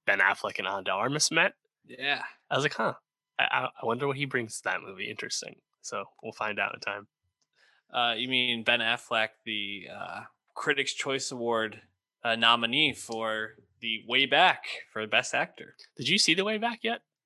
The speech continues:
Speaker 2: I did. It's not
Speaker 1: Yeah.
Speaker 2: bad.
Speaker 1: He's
Speaker 2: I
Speaker 1: pretty good,
Speaker 2: enjoyed
Speaker 1: yeah.
Speaker 2: it. Yeah.
Speaker 1: Yeah, I liked it. That was one of the last movies I saw in the theaters pre-covid.
Speaker 2: It's on, it's on H-, H B O Max if anyone wants to check it out.
Speaker 1: Yeah,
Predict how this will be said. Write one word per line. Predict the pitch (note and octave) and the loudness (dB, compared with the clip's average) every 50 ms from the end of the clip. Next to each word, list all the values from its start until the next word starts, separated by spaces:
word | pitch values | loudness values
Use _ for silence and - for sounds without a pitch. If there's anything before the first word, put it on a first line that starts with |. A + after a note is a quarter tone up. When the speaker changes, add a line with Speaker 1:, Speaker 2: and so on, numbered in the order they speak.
| _ _ _ - - | _ _ _ 0 0
Speaker 2:
I | A#2 | 2
did. | G2+ B2 C3+ C3 - | 4 6 4 4 4
It's | - - _ _ _ _ _ _ _ _ _ - | 0 -10 _ _ _ _ _ _ _ _ _ -2
not | C4+ E4 - | -2 2 4
Speaker 1:
Yeah. | D4+ D4 F3+ - | 6 6 6 4
Speaker 2:
bad. | - - _ _ _ _ _ _ _ | 2 -6 _ _ _ _ _ _ _
Speaker 1:
He's | - A3+ - - | -6 -6 -4 2
Speaker 2:
I | C#3 | 2
Speaker 1:
pretty | D3+ F3 | 4 4
good, | F#3 - | 6 4
Speaker 2:
enjoyed | A3+ F#3+ F3 D3 | 4 4 4 2
Speaker 1:
yeah. | D3+ | 2
Speaker 2:
it. | C#3+ C#3 - _ _ _ _ _ | 0 -2 -8 _ _ _ _ _
Yeah. | G3 F#3 E3 | -12 -4 -2
Speaker 1:
Yeah, | E3 B2+ | 0 2
I | B2 | 2
liked | A#2+ A2+ - - | 2 0 0 -4
it. | C3 - _ _ - | -8 -8 _ _ 4
That | A#2 B2 | 6 6
was | C#3 C#3+ B2 | 6 4 2
one | C#3 C#3 | 2 4
of | C3 | 6
the | A#2+ | 6
last | A#2+ A#2 - - | 6 6 4 0
movies | B2+ A#2+ A2 | -4 -2 0
I | A2+ G#2+ | 0 0
saw | - - A#2 G#2+ | 2 2 0 0
in | G2 | 0
the | F#2 | 0
theaters | - G#2 A#2 A#2 G2+ G2+ - - - _ | 0 0 2 2 0 -2 -4 -12 -16 _
pre-covid. | - - - G#2 - - G#2+ G#2+ G#2+ G2+ - _ _ _ _ _ - - - - - _ _ _ _ _ _ _ _ _ _ _ _ _ _ _ _ _ _ | -20 -20 -14 -6 -2 0 0 0 -2 -8 -16 _ _ _ _ _ -20 -20 -20 -20 -20 _ _ _ _ _ _ _ _ _ _ _ _ _ _ _ _ _ _
Speaker 2:
It's | - | 2
on, | C#3 C3+ C3 | 2 4 6
it's | - - C3 D3+ | 4 4 4 2
on | C#3 C3+ | 0 0
H-, | C3+ C3 - - | 0 -4 -6 -6
H | C3+ C3 B2+ - | -6 -6 -4 -2
B | - B2 | 0 0
O | A#2+ A2+ | 2 4
Max | A2 G#2+ G#2+ - - | 4 2 2 2 -2
if | - | -6
anyone | G#2 G2+ G2+ | -6 -6 -4
wants | G2 G2+ - | -6 -6 -6
to | - - | -6 -8
check | G#2 - - | -8 -8 -8
it | - | -10
out. | - F2 - - | -10 -10 -10 -10
Speaker 1:
Yeah, | - - - | -12 -12 -12